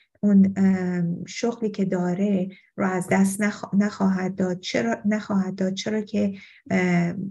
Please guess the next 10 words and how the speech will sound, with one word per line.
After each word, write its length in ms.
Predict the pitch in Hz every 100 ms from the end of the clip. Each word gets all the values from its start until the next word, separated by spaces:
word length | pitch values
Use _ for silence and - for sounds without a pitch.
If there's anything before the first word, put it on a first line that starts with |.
| 190
موضوع 500 | 185 196 196 247 247 247
اصلی، 440 | 185 175 - -
یعنی 260 | 208 190 202
بعد 260 | 196 233 247
اصلی 580 | 208 180 - - 226 202
شغل، 600 | - - 202 202 202 196 - - - -
ام، 500 | 196 185 175 170 175
یک 160 | 196 190
شغلی 420 | - 226 220 190
رو 300 | 190 180